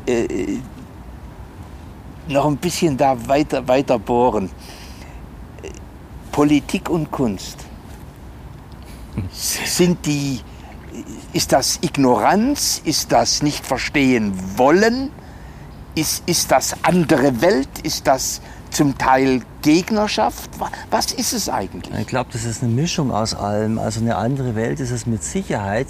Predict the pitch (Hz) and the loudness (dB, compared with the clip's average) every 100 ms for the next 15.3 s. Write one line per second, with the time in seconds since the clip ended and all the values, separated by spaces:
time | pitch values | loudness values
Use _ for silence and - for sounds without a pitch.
0 | - - - - - 117 113 107 110 107 | -10 -14 -14 -14 -10 -4 0 0 0 -2
1 | - 71 69 - - - - - - - | -6 -10 -14 -16 -18 -18 -16 -16 -16 -8
2 | - 139 156 - 156 135 123 110 135 135 | -2 0 -2 -4 0 0 0 -2 -2 -4
3 | - 160 - - 139 131 151 147 - 117 | -2 -2 -2 -4 -4 -2 -4 -2 -2 -2
4 | 135 - 127 120 - - - - - 127 | -4 -4 -2 -2 -4 -16 -12 -10 -4 -4
5 | 131 - 135 123 123 170 175 147 131 123 | -4 -4 -2 0 2 0 0 0 0 -2
6 | - - - - - - - 135 120 135 | -6 -16 -16 -16 -16 -16 -6 -2 0 0
7 | 120 113 123 110 - 117 123 147 165 156 | -2 -2 -2 -2 -2 0 2 2 0 -2
8 | 131 - 143 131 135 - 135 - 139 175 | -2 -2 -2 0 -2 0 -4 -2 0 0
9 | 175 135 127 113 175 143 180 117 95 90 | 0 -2 -2 0 0 0 0 0 -2 -2
10 | 104 101 127 135 120 123 131 120 117 113 | -2 -2 -2 -4 -4 -2 0 -2 -2 -4
11 | 131 131 120 120 123 120 117 104 - - | -4 -4 -2 -2 -2 0 -2 -4 -10 -16
12 | - - - - 139 196 - 107 101 - | -16 -18 -4 0 2 2 2 -2 -2 -6
13 | - - - - 123 117 113 101 - - | -14 -16 -14 -4 0 2 2 0 -6 -16
14 | - - - - 156 - 143 127 117 143 | -16 -14 -14 -4 -2 0 0 2 2 2
15 | 180 - | 2 -2